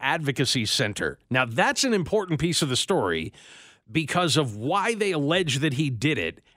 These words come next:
and what his defense is. So the, the Supreme Court heard arguments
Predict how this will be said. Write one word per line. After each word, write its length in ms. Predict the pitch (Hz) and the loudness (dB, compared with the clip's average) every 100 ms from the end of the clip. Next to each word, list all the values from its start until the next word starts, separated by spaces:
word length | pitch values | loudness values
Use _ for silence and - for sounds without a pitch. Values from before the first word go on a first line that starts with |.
| _ | _
and 180 | 143 143 | 2 4
what 220 | 156 185 | 4 2
his 200 | 180 131 | 2 0
defense 540 | 107 131 185 185 151 110 | -2 -2 2 2 4 2
is. 400 | 71 - - - - - - | -2 -4 -6 -6 -12 -16 -2
So 600 | - 190 175 156 139 139 143 | 2 4 4 4 2 0 -2
the, 260 | 135 151 147 | 0 0 0
the 160 | 175 | 0
Supreme 400 | - 143 - 247 | 2 0 0 0
Court 300 | - 185 123 | 2 2 2
heard 240 | - 214 214 | 0 0 0
arguments 880 | 175 175 131 101 80 78 - - | 0 0 0 -2 -2 0 0 0